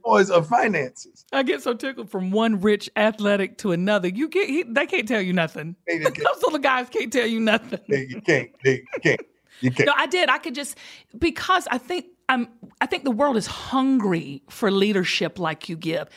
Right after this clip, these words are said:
Speaker 2: Let's talk about young people, because you've been mentoring young people for a long time, and now you're taking it up a whole nother level.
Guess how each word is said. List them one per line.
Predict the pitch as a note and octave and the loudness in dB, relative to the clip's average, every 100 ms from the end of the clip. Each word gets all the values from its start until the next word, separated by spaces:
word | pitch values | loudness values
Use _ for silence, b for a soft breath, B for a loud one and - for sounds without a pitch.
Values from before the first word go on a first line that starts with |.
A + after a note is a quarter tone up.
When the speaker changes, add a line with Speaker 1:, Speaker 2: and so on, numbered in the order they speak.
| B B | B B
Speaker 2:
Let's | A4+ - | -2 -2
talk | - B4+ | -6 -2
about | D#4+ G#3+ - | 2 2 2
young | F3+ F3 | 0 0
people, | E3 D#3 - | -2 -8 -8
because | E3 D#3+ F#3+ C#4 | -12 -6 -4 -4
you've | D#4 | -2
been | F4 D4 | 0 2
mentoring | C4 A#3+ A3 F#3+ | 0 0 0 0
young | E3+ E3+ | -2 -2
people | F#3+ F3 | -6 -6
for | D#3 D3 | -8 -8
a | |
long | D#3 D#3 E3 | -6 -6 -8
time, | - F3 D#3 D3+ b b | -8 -8 -8 -10 b b
and | G3+ | 2
now | G#3+ A3 G3 | 4 4 2
you're | G3+ F#3+ | -2 0
taking | G#3+ F#3+ | -2 -2
it | F3+ | -6
up | F3 | -6
a | |
whole | D#3 F3 | -6 -6
nother | D#3 D#3 | -6 -4
level. | D#3+ D#3 D3 | -4 -6 -10